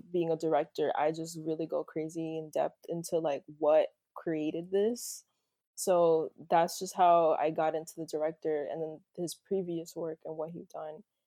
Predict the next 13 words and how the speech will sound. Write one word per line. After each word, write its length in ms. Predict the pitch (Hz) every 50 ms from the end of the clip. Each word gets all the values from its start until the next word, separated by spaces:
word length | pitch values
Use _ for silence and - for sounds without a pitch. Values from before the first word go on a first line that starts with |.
| _ _ _ _ _ _ _ -
Um, 440 | 151 156 175 165 165 165 160 156 - - -
I 100 | 170 180
wish 260 | 170 185 247 277 -
I 60 | 339 294
can 120 | 285 254
really 220 | 220 226 226 220 202
recall 360 | 190 180 - - 196 185 180 175
the 60 | 175
first 180 | - 175 175 -
time 100 | 170 165
I 60 | 160
watched 340 | 160 - 151 156 160 - -
this, 420 | - 147 - - - - - -